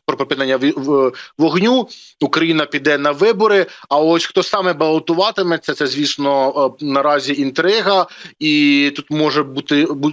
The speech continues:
можуть бути різні конфігу-, конфігурації і різні, е, сценарії, але хочу знову підкреслити,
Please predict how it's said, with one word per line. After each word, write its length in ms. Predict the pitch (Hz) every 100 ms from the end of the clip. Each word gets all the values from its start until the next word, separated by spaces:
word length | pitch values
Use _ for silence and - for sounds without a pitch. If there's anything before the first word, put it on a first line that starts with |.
| -
можуть 200 | 151 147
бути 180 | 151 151
різні 400 | 175 165 147 143
конфігу-, 500 | 139 139 127 127 143 -
конфігурації 760 | 139 143 147 165 160 147 143
і 40 | 160
різні, 480 | 170 139 135 139 - - - 139
е, 160 | 135
сценарії, 640 | 135 - 160 202 220 220 190
але 120 | 156
хочу 320 | - 165 156
знову 180 | 139 147
підкреслити, 800 | 131 - 147 180 196 202 190 175